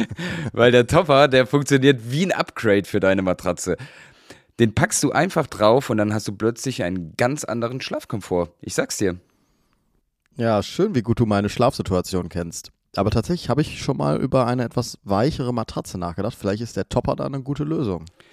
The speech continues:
Speaker 1: Unbedingt, weil du kennst das ja, ne? Ist deine Matratze zu hart, bist du zu schwach.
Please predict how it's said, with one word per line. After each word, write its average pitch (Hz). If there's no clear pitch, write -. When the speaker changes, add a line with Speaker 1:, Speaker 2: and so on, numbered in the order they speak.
Speaker 1:
Unbedingt, 104
weil 98
du 87
kennst 139
das 107
ja, 85
ne? 98
Ist -
deine 98
Matratze 92
zu 87
hart, 92
bist -
du 78
zu -
schwach. -